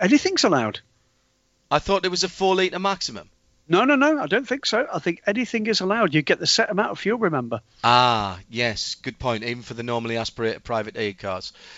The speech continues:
Speaker 2: Right. Yes, that's, uh, a good point. Uh, Rob Chalmers,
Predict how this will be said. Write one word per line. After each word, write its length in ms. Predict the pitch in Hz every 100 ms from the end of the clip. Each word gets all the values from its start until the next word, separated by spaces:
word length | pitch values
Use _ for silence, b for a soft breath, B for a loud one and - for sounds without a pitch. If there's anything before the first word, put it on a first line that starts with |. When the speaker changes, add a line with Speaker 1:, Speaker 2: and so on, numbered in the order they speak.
| B
Speaker 2:
Right. 320 | 110 139 - B B B B B
Yes, 420 | - 110 - - -
that's, 280 | 117 - -
uh, 180 | 113 110
a 80 | 117
good 180 | 131
point. 320 | - 135 151 - B B B -
Uh, 340 | 165 170 165
Rob 200 | 170 233
Chalmers, 720 | 180 233 226 233 262 294 -